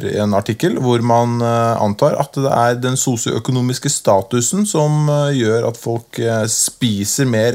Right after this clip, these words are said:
enn de trenger. Det er jo kanskje ikke sånn kjempeoverraskende, og kanskje ikke så lett å vite hva som er årsak og virkning her. Eh, den ad-, et, en annen sak som, eh, dukket opp der, det var at når man blir utsatt for, eh,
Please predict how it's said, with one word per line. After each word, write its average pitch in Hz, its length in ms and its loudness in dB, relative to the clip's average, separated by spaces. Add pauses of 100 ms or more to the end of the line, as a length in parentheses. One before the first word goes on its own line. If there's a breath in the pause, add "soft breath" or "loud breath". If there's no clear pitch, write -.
enn 98 200 -2
de 104 100 -2
trenger. 113 400 0 (760 soft breath)
Det 110 120 0
er - 180 -2
jo 131 160 2
kanskje 139 360 0
ikke 123 80 -2
sånn 131 180 0
kjempeoverraskende, 110 680 2
og 180 80 0
kanskje 127 580 4
ikke 120 160 -2
så 120 240 4
lett 107 240 0
å 120 140 2
vite 110 260 0
hva 104 140 4
som 104 160 0
er 101 140 4
årsak 95 760 2
og 101 140 2
virkning 90 640 -4
her. 208 260 0 (380)
Eh, 123 520 0
den 143 220 -2
ad-, 175 180 0
et, 165 280 -2
en 160 380 0
annen 127 240 2
sak 101 240 0
som, 110 320 0
eh, 110 160 2
dukket 110 300 -4
opp 110 120 -4
der, 220 280 2 (120)
det 127 220 4
var 127 400 4
at 135 380 4
når 127 340 2
man 139 220 0
blir 139 460 0
utsatt 123 640 0
for, 131 420 2
eh, 131 960 2